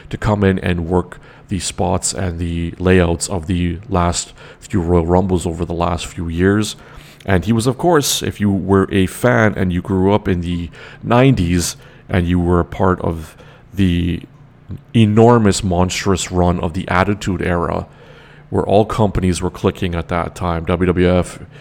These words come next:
E C W, W C W, and so on and so forth, he was known as a stooge along with Gerald Briscoe, which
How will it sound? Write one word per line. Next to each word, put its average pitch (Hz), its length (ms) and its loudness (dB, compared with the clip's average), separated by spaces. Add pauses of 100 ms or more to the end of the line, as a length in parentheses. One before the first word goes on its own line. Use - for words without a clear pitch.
(320)
E 98 140 -2
C 92 200 -4
W, 90 380 2
W 90 300 0
C - 180 -8
W, 82 400 -2
and 82 100 -4
so 87 300 -2
on 90 180 0
and 85 80 -2
so 107 220 0
forth, - 440 -6 (560)
he 104 200 2
was 90 200 2
known 87 260 4
as 85 260 0
a 90 120 -2
stooge 95 760 4
along 85 300 -2
with 85 280 -6 (220)
Gerald 85 380 -6 (520)
Briscoe, - 500 2 (300)
which - 400 -2